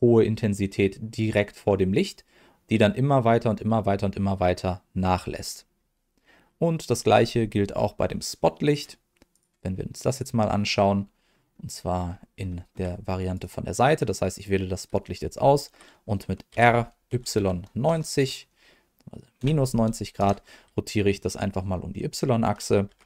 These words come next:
und schiebe das Ganze jetzt einfach mal nach unten, dass wir auch hier sehen, wie sich das Licht verhält. Und auch hier können wir erkennen, hohe Intensität am Anfang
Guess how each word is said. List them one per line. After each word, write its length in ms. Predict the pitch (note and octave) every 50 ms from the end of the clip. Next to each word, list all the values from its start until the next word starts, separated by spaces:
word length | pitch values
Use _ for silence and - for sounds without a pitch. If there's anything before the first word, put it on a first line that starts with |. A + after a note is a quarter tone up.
| _ _ _ - _ _ _ _ _ _
und 440 | - C3+ C3 C3 C3+ B2+ B2+ - - -
schiebe 320 | - - - G#2+ G2 G#2
das 200 | F2+ F#2 - -
Ganze 320 | - G2+ G2 G2 - -
jetzt 200 | F#2 E2+ - -
einfach 380 | - G2+ F#2+ G2 - - - -
mal 300 | - F#2+ F#2 F2 F2 - -
nach 220 | - - - -
unten, 380 | - F3+ F3+ F#3+ F#3+ - F3 C#3
dass 200 | A2 F#2+ - -
wir 140 | - - -
auch 120 | - -
hier 340 | - - C3+ C#3 D3 D3 -
sehen, 480 | - A2 G#2 A2 A2+ A#2+ A#2+ B2+ A#2+ G#2+
wie 80 | A2+
sich 160 | A2+ A#2 G#2+ -
das 160 | - G2 -
Licht 240 | G#2+ G#2+ - - -
verhält. 480 | - G#2 F#2 - G2+ G2+ G2+ G2+ - _ _ _ - - - _ _ _ _ -
Und 320 | - F3+ F3+ F3+ - -
auch 160 | - A#2 A#2 -
hier 180 | A#2+ B2+ C3
können 220 | B2+ - A#2 A2+ A2+
wir 120 | A2 G#2
erkennen, 540 | G2+ - - - G#2 G#2 G#2+ G#2 A2 - _ _ _ _ _ _ _ _ _ _ - -
hohe 240 | C#3+ D3 D3 C3+
Intensität 920 | - A#2+ B2 - A#2+ A2+ G#2 G#2+ G#2 G2 - - A2 A2+ A2+ A2+ - - _ _ _ _ _ _ _ _ _ -
am 160 | - G2+ F#2+
Anfang 560 | G2 C3+ F3+ G3 - - D#3+ D3+ D3+ D#3 D#3+